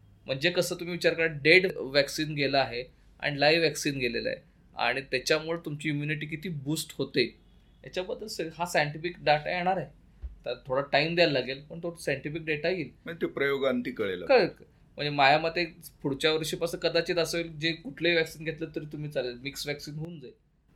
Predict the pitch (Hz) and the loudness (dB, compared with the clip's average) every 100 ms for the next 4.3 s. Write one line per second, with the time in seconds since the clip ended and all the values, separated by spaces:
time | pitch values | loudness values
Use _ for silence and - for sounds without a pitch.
0 | _ _ _ _ _ - 156 147 - 185 | _ _ _ _ _ 4 8 8 6 4
1 | 175 202 190 185 180 180 175 165 180 165 | 6 6 6 6 4 2 2 0 2 0
2 | - 151 175 202 185 170 185 165 160 - | 2 6 8 10 10 8 4 4 2 2
3 | 160 156 143 131 131 120 113 131 202 - | -4 -4 -2 -4 -4 -6 -4 -6 -6 -2
4 | 131 117 - | 4 4 4